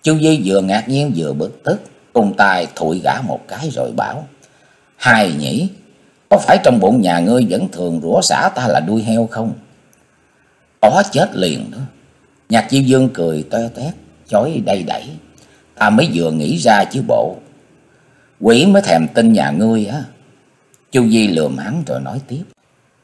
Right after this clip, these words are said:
"Tên của ta là do sư phụ lấy từ một câu trong Đạo Đức Kinh ra đặt đó. Câu đó là: 'Thị chi bất kiến danh giết gì, thính chi bất văn danh giết hi.'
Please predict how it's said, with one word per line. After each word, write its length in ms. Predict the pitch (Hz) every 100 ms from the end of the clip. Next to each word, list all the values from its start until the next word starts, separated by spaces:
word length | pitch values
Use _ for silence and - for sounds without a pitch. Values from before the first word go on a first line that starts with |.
| _ _ _ -
"Tên 220 | 139 139
của 120 | 143
ta 260 | - 127 123
là 180 | 107 80
do 420 | 78 113 107 107
sư 280 | - 113 101
phụ 200 | 82 92
lấy 220 | 107 131 202
từ 160 | - 80
một 300 | 80 85 -
câu 240 | 101 98
trong 200 | 92 92
Đạo 200 | 90 78
Đức 260 | 101 156 -
Kinh 220 | 107 92
ra 220 | 87 95
đặt 280 | 82 76 -
đó. 440 | 92 101 135 139 - _ _ _ _ _
Câu 180 | 127 123
đó 240 | 123 180
là: 440 | 147 80 73 64 - _ _ _ _ _ _ _ _ _
'Thị 300 | - 110 127 123
chi 380 | 131 120 113
bất 380 | 101 139 202 -
kiến 300 | 143 147 233 151
danh 380 | 113 98 95 85
giết 300 | 143 - -
gì, 300 | 101 80 - _ _ _ _ _ _ _ _ _ _
thính 200 | 170 254 -
chi 420 | 139 127 117 110
bất 220 | 110 196 -
văn 320 | 92 113 95 71 - 78
danh 460 | 113 101 95 87 80
giết 260 | 151 180
hi.' 220 | - 95